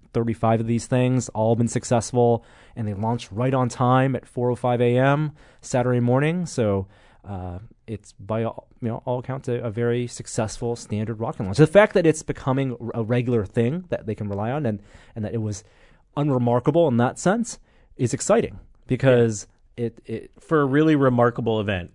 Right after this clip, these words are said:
Speaker 1: Yeah.
Speaker 2: to have it feel unremarkable is pretty
Speaker 1: Yeah.
Speaker 2: special. Uh, a, a couple questions for you, because you're hanging out with a lot of science writers and
Speaker 1: Mm-hmm.
Speaker 2: scientists down there. Was there one instrument they were more excited about versus the other? Because we have the seismometer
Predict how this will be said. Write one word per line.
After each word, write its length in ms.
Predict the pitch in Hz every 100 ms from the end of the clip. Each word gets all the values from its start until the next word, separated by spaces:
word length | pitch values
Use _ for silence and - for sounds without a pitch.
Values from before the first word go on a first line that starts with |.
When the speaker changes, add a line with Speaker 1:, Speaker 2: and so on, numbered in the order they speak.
| -
Speaker 1:
Yeah. 140 | 160
Speaker 2:
to 100 | 214
have 180 | 117 110
it 160 | 110 -
feel 440 | - 117 107 101 -
unremarkable 640 | 107 101 98 95 92 87
is 100 | 87
pretty 460 | - 98 92 92 -
Speaker 1:
Yeah. 100 | 95
Speaker 2:
special. 380 | - 95 - 85 - _ _ _ _ 131
Uh, 160 | 139 147
a, 160 | 147 147
a 40 |
couple 220 | 175 175
questions 360 | 180 160 - 117
for 100 | -
you, 140 | 98
because 260 | 95 110 113
you're 140 | 120 110
hanging 320 | 127 127 123
out 120 | 113
with 120 | 101
a 40 | 110
lot 120 | 101
of 100 | 98
science 340 | 120 117 110
writers 380 | 113 107 104 98
and 100 | 98
Speaker 1:
Mm-hmm. 60 | -
Speaker 2:
scientists 460 | 104 139 139 98
down 200 | 110 101
there. 240 | 95 92 95 - - - -
Was 280 | 135 143 -
there 180 | 156 139
one 240 | 143 190
instrument 580 | 143 143 - 147 143 131
they 80 | 120
were 140 | 113
more 400 | 110 107 117 117
excited 800 | - 110 - - 110 110 117 113
about 300 | 113 110 92
versus 340 | 110 104 104
the 120 | 107
other? 200 | 117 135
Because 260 | 147 143 113
we 120 | 120
have 120 | 135 127
the 80 |
seismometer 720 | 113 120 110 104 139 147 147